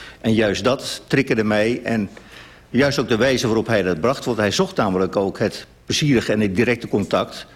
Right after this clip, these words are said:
waar juist het informele informatie uitwisselen... dus niet het praktische stenen stapelen... maar de informatie uitwisselen van hoe zullen we dit, hoe zullen we dat... dat is denk ik de snelheid ook waarin wij, ja, gebaat zijn.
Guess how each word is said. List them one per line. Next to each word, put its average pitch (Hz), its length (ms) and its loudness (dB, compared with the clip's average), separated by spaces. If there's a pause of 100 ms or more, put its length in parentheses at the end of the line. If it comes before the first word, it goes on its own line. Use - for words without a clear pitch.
(200)
waar 110 180 0
juist 110 280 2
het - 140 0
informele 110 760 0
informatie 101 640 0
uitwisselen... 110 520 0
dus 101 180 2
niet 113 200 2
het 110 260 -2 (340)
praktische 123 420 0
stenen 127 320 2
stapelen... 113 520 0 (340)
maar 113 140 0
de 113 80 2
informatie 113 640 2
uitwisselen 98 580 0
van 90 340 -2 (100)
hoe 110 240 0
zullen 98 240 0
we 98 80 -2
dit, 110 180 0
hoe 107 160 -2
zullen 90 220 -4
we 90 80 -4
dat... 98 380 -6 (440)
dat 101 140 -2
is 92 80 -2
denk 101 160 0
ik 90 120 2
de 85 120 -2
snelheid 104 540 0
ook 92 320 -4 (200)
waarin 95 300 -2
wij, 87 380 -2 (640)
ja, 92 260 0
gebaat 90 440 -4
zijn. - 240 -6